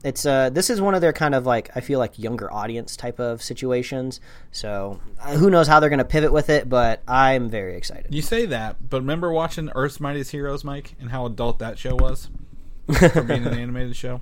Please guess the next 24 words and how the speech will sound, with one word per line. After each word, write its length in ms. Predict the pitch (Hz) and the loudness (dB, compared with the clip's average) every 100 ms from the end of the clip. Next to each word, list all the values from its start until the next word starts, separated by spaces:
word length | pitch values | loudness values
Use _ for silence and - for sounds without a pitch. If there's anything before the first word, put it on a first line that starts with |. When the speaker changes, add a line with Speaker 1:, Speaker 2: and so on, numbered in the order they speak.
| - | -2
Speaker 2:
That's 140 | 151 202 | -2 -2
a 60 | |
great 200 | 147 151 | 0 0
Marvel 260 | 135 131 120 | 0 0 0
show 160 | 123 | -2
where 120 | 110 110 | -2 -2
you 180 | 117 | -2
get 80 | 127 | -2
a 60 | 127 | 0
lot 280 | 113 113 139 | 0 6 12
Speaker 1:
Well, 180 | 170 | 12
Speaker 2:
of 40 | - | 10
lore 360 | 117 104 - - - | 4 0 -2 -4 -8
at 140 | 95 | -8
once. 320 | 104 95 - | -10 -10 -2
Speaker 1:
man, 300 | 143 170 165 | 6 8 8
s-, 180 | 135 - | 4 -4
speaking 360 | - - 202 247 | -2 4 4 6
about 180 | 180 143 | 6 6
something 320 | 151 139 127 | 4 0 0
that's 180 | 120 - | 0 -2
kind 220 | 143 127 | 0 0
of, 140 | 113 | 0
uh, 240 | 110 113 | -2 -4